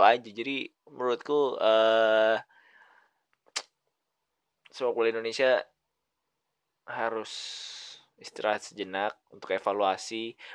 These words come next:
Benar kata Najwa Shihab, potong satu generasi di P S S I, ganti sama pe-,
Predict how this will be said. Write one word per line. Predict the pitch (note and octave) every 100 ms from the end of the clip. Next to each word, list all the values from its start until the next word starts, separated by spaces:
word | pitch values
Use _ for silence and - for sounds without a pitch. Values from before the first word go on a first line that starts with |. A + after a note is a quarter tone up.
| -
Benar | B2 B2+
kata | A#2+ A#2 A2+ G#2+ G#2 - _ _ _ A2+
Najwa | A2+ A2+ G#2
Shihab, | A2+ A#2+ A2+ - - - -
potong | D#3+ D#3 C#3
satu | C3+ B2
generasi | A#2 A#2+ A#2+ A#2 - A#2+ A2+
di | A2
P | A2 G2
S | G#2
S | G2 -
I, | B2+ C#3 D#3 _ _ _ _
ganti | B2+ B2 C3+ C3
sama | A2+ A2+
pe-, | - -